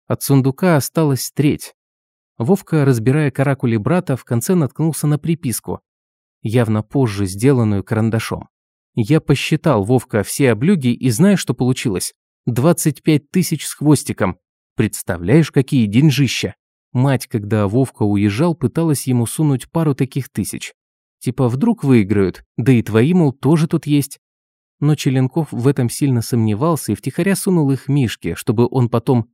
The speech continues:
матери вернул. И вот прошло полгода всего,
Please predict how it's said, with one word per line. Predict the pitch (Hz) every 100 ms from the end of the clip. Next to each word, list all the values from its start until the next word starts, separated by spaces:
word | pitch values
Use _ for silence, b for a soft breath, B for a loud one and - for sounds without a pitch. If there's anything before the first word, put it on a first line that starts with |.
| _ -
матери | 160 120 104 95
вернул. | 107 123 98 - _ _ _ _
И | - 117
вот | 160 190
прошло | 131 131 - 151
полгода | 131 165 147 120 101
всего, | 92 - 95 95